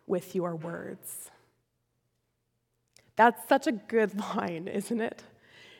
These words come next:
You can just hear the fatigue in it. "You have wearied the Lord with your words." Just stop already.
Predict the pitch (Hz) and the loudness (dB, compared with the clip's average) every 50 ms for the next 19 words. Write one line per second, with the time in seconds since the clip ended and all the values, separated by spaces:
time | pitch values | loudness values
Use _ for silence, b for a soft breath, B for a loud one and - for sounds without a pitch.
0 | b b - 262 285 277 330 302 269 - 269 247 - - - - - - - - | b b 4 4 4 6 4 2 2 2 2 0 -2 -4 -10 -10 -6 -4 -4 -4
1 | - - 311 302 302 302 285 269 240 214 196 190 - 196 175 202 - - - 226 | 6 8 8 10 10 8 8 8 8 6 6 4 2 -2 -2 -2 -4 0 -2 -2
2 | 202 - - - - - 254 233 214 202 185 165 160 - - - 170 156 156 143 | 0 0 -4 -2 0 2 2 4 4 2 0 -2 -4 -6 -6 -6 -6 -8 -10 -12
3 | - - - - - - - _ _ _ b b b b b b b b b b | -16 -16 -12 -10 -10 -10 -12 _ _ _ b b b b b b b b b b
4 | 202 214 247 285 294 294 262 - 240 269 254 240 220 220 226 214 220 262 277 294 | 4 6 8 8 8 8 6 6 8 8 8 8 6 2 0 2 4 6 6 8
5 | 311 311 302 262 285 277 240 226 220 214 220 - 196 190 220 208 208 196 190 185 | 8 6 6 6 4 4 4 6 4 4 4 2 2 2 2 4 4 4 4 4
6 | 180 175 165 165 170 165 165 - - 196 202 208 202 - 226 196 180 175 170 170 | 4 4 2 0 -2 -4 -6 -8 -4 -4 -4 -4 -4 -4 -4 -2 -2 -2 -4 -6
7 | 165 170 165 170 170 175 180 185 196 - - - - - - _ _ _ _ _ | -6 -8 -8 -8 -8 -10 -12 -12 -12 -12 -12 -12 -12 -14 -20 _ _ _ _ _
8 | _ _ _ _ _ _ _ _ _ - - 254 262 254 220 - - - - - | _ _ _ _ _ _ _ _ _ -2 2 4 4 4 2 0 -6 -8 -10 -16
9 | - - - - - - - 254 247 220 202 190 202 - - - - - 170 165 | -16 -14 -10 -10 -10 -6 2 4 4 4 4 2 -2 -6 -6 -8 -6 -4 -4 -4
10 | 160 156 156 156 151 156 160 156 - - - | -4 -6 -8 -8 -8 -10 -14 -18 -20 -20 -20